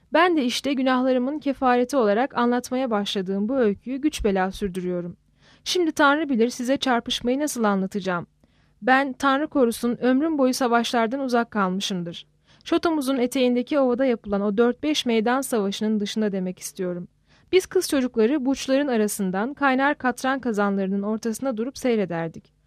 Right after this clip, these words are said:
Sonra nice gömülmemiş ceset çayırlarda çürümeye bırakılırdı da ertesi yaz biz oyun oynarken bir eşek arısı bulutunun altında bulurduk.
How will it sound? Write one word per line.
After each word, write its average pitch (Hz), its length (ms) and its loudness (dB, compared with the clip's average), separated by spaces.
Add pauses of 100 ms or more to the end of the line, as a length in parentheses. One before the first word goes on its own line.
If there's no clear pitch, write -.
(260)
Sonra 359 380 6
nice 302 280 2
gömülmemiş 254 600 0
ceset 233 400 -2
çayırlarda 233 600 0
çürümeye 240 500 -2
bırakılırdı 226 600 -2
da 220 160 0 (320)
ertesi 262 440 0
yaz 233 340 2
biz 262 180 -6
oyun 294 200 2
oynarken 240 680 0
bir 233 100 -2
eşek 269 280 -2
arısı 208 340 0
bulutunun 220 400 -2
altında 226 460 0
bulurduk. 175 460 -10